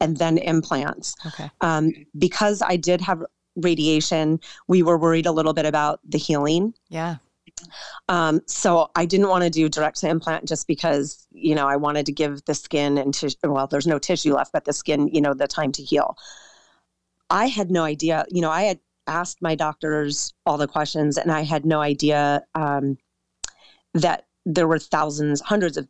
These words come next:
Speaker 1: you know, tens and hundreds of thousands of sick women still with breast implants. I assumed that this was like, you know, they, they kind of market it as the new safe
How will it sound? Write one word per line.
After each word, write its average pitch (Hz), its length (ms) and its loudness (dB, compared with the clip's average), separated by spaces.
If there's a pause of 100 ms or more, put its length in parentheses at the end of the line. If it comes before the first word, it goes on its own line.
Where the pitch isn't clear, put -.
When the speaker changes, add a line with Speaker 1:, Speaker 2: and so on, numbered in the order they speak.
Speaker 1:
you 170 160 0
know, 151 140 0
tens 240 320 0
and 160 120 2
hundreds 151 300 -2
of 147 80 -2
thousands 147 340 -2
of 143 120 -4
sick - 260 -4
women 147 340 2
still 139 440 0
with 147 180 -2
breast 147 260 -2
implants. - 600 -6 (640)
I - 20 0
assumed 165 640 2 (240)
that 156 300 0 (120)
this 160 180 -4
was 151 400 -4
like, 143 220 -2 (180)
you 165 160 2
know, 147 100 2
they, 147 140 0 (180)
they 151 100 0
kind 175 260 0
of 156 220 0 (440)
market 170 460 2
it 151 240 0 (400)
as 139 400 -2
the 160 60 0
new 160 300 4
safe 151 480 -2